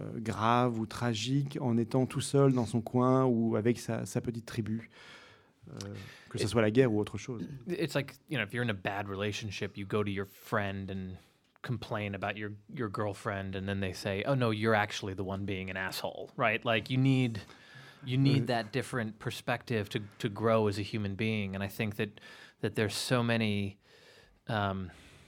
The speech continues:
Speaker 2: false narratives surrounding war and different ways for people to become isolated when we talk about an issue like that, like this.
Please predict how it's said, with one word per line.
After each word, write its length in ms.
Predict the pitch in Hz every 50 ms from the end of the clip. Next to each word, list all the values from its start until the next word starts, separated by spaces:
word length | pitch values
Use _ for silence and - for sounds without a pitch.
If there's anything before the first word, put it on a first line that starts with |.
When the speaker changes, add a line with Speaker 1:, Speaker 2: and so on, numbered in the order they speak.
| - - - - - - _ _ _ _ _ _ - - - _ _ _ _ _ _ _ _ _ _ _
Speaker 2:
false 680 | - - - - - 156 147 139 131 120 - - -
narratives 540 | 123 117 120 120 120 120 113 117 110 101 98
surrounding 840 | - - - - - 120 110 110 110 110 107 107 104 104 101 101
war 380 | 101 101 104 104 101 101 98 98
and 160 | 95 95 95
different 320 | 92 117 - - 113 - 101
ways 340 | 104 104 104 104 104 98
for 140 | - - 95
people 300 | - - - 107 - 107
to 80 | 98 95
become 280 | 98 101 - 110 101
isolated 560 | 101 98 104 101 - - 107 104 98 95 95 - -
when 100 | 104 101
we 80 | 98
talk 280 | 95 - - 101 101 -
about 200 | 101 101 101 98
an 80 | 98 98
issue 200 | 101 101 - -
like 220 | 101 98 95 98 -
that, 200 | - 101 95 - - - - - - -
like 140 | 120 101 -
this. 280 | 107 98 98 - -